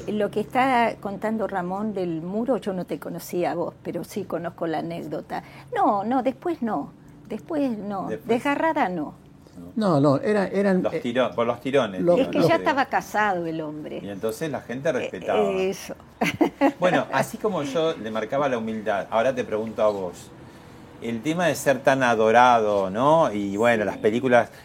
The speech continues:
Speaker 2: con la, la, la, los coros, las chicas, todas divinas y todo. ¿Te daba celos?
Speaker 1: No.
Speaker 2: ¿No? ¿Nada?
Speaker 1: De
Speaker 2: No,
Speaker 1: verdad,
Speaker 2: no.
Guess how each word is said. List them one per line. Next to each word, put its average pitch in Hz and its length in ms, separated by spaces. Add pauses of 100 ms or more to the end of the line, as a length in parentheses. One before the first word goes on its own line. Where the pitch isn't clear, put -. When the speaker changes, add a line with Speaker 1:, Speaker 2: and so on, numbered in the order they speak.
Speaker 2:
con 107 220
la, 98 260
la, 101 300
la, 95 320 (160)
los 98 220
coros, 120 380
las 98 200
chicas, 107 520
todas 117 200
divinas 110 540
y 101 60
todo. 104 320 (880)
¿Te 92 60
daba 113 160
celos? 139 420 (2000)
Speaker 1:
No. 196 200 (960)
Speaker 2:
¿No? 104 260 (1200)
¿Nada? 107 400 (180)
Speaker 1:
De 185 100
Speaker 2:
No, 156 100
Speaker 1:
verdad, 175 360
Speaker 2:
no. - 60